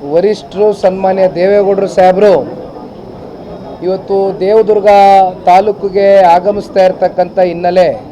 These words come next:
ತಾಲೂಕಿನ ಜನತೆ ಹಾಗೂ ಪಕ್ಷದ ಕಾರ್ಯಕರ್ತ ಬಂಧುಗಳು, ಅಲ್ಲಿರ್ತಕ್ಕಂಥ ನಮ್ಮ ಮಹಿಳಾ ಶಾಸಕಿಯಾಗಿರ್ತಕ್ಕಂಥ ಕರಿಯಮ್ಮ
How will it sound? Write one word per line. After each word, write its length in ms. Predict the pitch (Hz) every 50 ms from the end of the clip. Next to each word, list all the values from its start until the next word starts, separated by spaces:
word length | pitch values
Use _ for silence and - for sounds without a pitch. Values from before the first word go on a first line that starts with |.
| - - - - 135 - - - - - - 156 165 - - - - - 147 - - - - - - - - - - - - - - -
ತಾಲೂಕಿನ 540 | 170 170 190 214 226 202 - - 220 208 208 208 208 208 202 202 196 185 165 156 -
ಜನತೆ 440 | 165 180 175 196 208 - - 226 226
ಹಾಗೂ 300 | 220 208 202 190 185 202
ಪಕ್ಷದ 500 | - - 175 180 180 - - 220 196 180 196 190 185 185 180 175 170 165 165 - - - - - - - - - - - - -
ಕಾರ್ಯಕರ್ತ 520 | 165 175 190 214 202 196 202 202 202 - 202
ಬಂಧುಗಳು, 540 | 180 185 190 185 180 180 175 180 185 196 202 202 190 - - - - - - - - - - - - - - - - 220 254 - - -
ಅಲ್ಲಿರ್ತಕ್ಕಂಥ 640 | 156 175 190 185 - - 208 - - 202 196 - 196
ನಮ್ಮ 320 | 190 185 185 185 185 185 180 175 175 175 170 170 165 151 151 160
ಮಹಿಳಾ 320 | 170 180 196 208 220 220
ಶಾಸಕಿಯಾಗಿರ್ತಕ್ಕಂಥ 1120 | 208 - 208 190 190 - - - 202 185 180 180 180 - - 180 180 165 180 170 - - 175 170 170 165 160 151 151 - - - - 214 214 196 170 180 - - - - -
ಕರಿಯಮ್ಮ 380 | 180 175 190 208 214 220 220